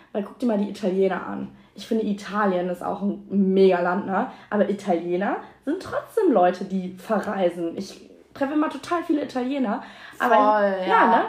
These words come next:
Speaker 2: unnormal.
Speaker 1: Und Italien, da kannst du ja auch mega überall Urlaub machen, ne? Aber die Griechen, ne, die sind so stolz, sie würden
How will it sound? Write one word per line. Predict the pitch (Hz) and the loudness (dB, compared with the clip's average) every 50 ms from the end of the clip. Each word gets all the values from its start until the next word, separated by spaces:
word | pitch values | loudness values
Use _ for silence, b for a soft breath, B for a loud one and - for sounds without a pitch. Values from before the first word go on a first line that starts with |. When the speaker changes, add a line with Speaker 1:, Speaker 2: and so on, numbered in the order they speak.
| - | -2
Speaker 2:
unnormal. | 220 240 262 254 220 190 190 180 170 175 175 175 170 175 - | 0 4 4 4 4 6 6 6 6 6 6 4 4 2 2
Speaker 1:
Und | - 254 | 2 0
Italien, | 202 - 202 208 226 247 220 208 190 | 0 2 4 4 4 6 6 4 2
da | 185 180 190 | 2 0 0
kannst | - 214 180 - - | -2 -6 -6 -4 -2
du | - | 0
ja | - | 0
auch | 190 185 | 0 0
mega | 208 190 196 208 202 190 185 180 190 - - - | 0 2 2 4 4 4 4 2 2 0 0 0
überall | 262 240 208 226 196 190 196 190 196 196 | 2 2 4 2 2 2 2 0 2 2
Urlaub | 202 202 190 180 185 185 | 2 2 2 0 0 0
machen, | 180 185 - 190 190 | -4 -4 -4 -4 -4
ne? | 226 269 262 | -2 -2 0
Aber | 240 226 208 | -2 -2 -4
die | 196 196 | -4 -8
Griechen, | - - 294 285 285 - 214 202 | -6 -4 -4 -4 -2 -2 -2 -2
ne, | 208 208 | -2 -2
die | 196 196 | -2 -4
sind | 190 202 214 208 202 - | -4 -4 -6 -6 -6 -8
so | - 240 214 208 | -12 -14 -14 -14
stolz, | - - - - 214 202 190 190 - | -14 -14 -12 -6 -4 -4 -4 -4 -6
sie | - 196 185 | -8 -8 -6
würden | 208 202 208 202 B | -4 -4 -4 -4 B